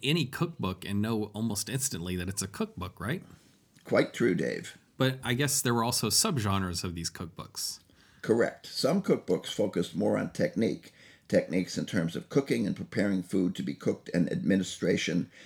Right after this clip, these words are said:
Speaker 2: how to run a dining hall or banquet, and some focused on cooking as a form of medical treatment, while others offered more general advice.
Speaker 1: Kinda like, uh, live, laugh, love, that kind of stuff?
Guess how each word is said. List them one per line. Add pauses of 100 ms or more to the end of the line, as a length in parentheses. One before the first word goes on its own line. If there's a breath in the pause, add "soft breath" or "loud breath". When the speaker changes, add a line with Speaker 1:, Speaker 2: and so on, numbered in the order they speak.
(120)
Speaker 2:
how
to
run
a
dining
hall
or
banquet, (400 loud breath)
and
some
focused
on
cooking
as
a
form
of
medical
treatment, (260 soft breath)
while
others
offered
more
general
advice.
Speaker 1:
Kinda
like,
uh,
live,
laugh,
love,
that
kind
of
stuff?